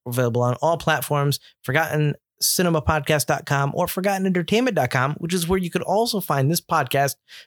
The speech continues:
because we're all part of the Forgotten Entertainment family. Check out every other show on the Forgotten Entertainment family's page. We have awesome shows covering a wide range of topics. I've also got Two Player Bros, which is a podcast I did with my buddy Dave. Um, sometimes my brother Alex, where we used to talk about video games.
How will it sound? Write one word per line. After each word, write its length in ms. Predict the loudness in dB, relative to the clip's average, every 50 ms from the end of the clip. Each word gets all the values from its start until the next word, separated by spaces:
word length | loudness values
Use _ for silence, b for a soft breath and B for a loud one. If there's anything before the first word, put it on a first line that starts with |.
| B
because 220 | -2 0 2 2 2
we're 80 | 0 0 0
all 140 | 0 0 2
part 200 | 2 0 0 0
of 40 |
the 60 | -2 -2
Forgotten 300 | 0 0 0 2 2 2
Entertainment 380 | 2 2 2 2 2 0 0
family. 360 | 0 2 2 2 2 2 0 B B B B
Check 200 | -4 -2 0 2
out 140 | 2 0 0 -6 _ _ 2
every 320 | 2 2 2 2 2 2
other 180 | 2 2 2 2
show 240 | 2 2 2 2 2
on 80 | 2
the 60 | 0
Forgotten 320 | 0 0 0 0 0 2 2
Entertainment 400 | 0 0 0 2 2 2 0 0
family's 360 | 0 0 0 0 0 0 0
page. 280 | 0 0 0 2 0 0
We 120 | 0 0
have 140 | 0 0 0 -2 0
awesome 300 | 0 0 2 2 0 0
shows 320 | 0 2 2 0 0 0
covering 280 | 0 0 0 0 0 0
a 180 | 0 0 -2 -4 _ _ _ _ _
wide 480 | -2 0 2 4 4 4 4 2 2 2
range 220 | 2 2 2 0
of 80 | 0 0
topics. 500 | 0 0 0 0 -2 -2 -2 -2 -4 b b b b b b _
I've 200 | -2 0 2 2
also 200 | 2 2 2 2
got 140 | 0 0 0
Two 140 | 0 -2 0
Player 240 | 2 2 2 2
Bros, 320 | 2 2 2 2 2 0 -2
which 100 | -2 -2
is 80 | -2
a 60 | -2 -2
podcast 420 | -2 -2 -2 0 0 -2 0 0
I 80 | 0 0
did 140 | 0 0
with 100 | -2 -2
my 80 | -2 -2
buddy 200 | -2 -2 -2 0
Dave. 320 | 2 2 2 2 2 0 b b b b b _ _ _
Um, 140 | -2 0 0
sometimes 300 | -2 -2 -2 0 0 0
my 60 | 0
brother 180 | 0 0 2 2
Alex, 320 | 2 2 2 2 0 0
where 80 | 0 0
we 80 | 0 -2
used 100 | -2 -2
to 60 | -2
talk 140 | -2 -2 0
about 240 | 0 -2 -4 -2 0
video 180 | 0 2 2
games. 420 | 2 2 0 2 2 0 0 -2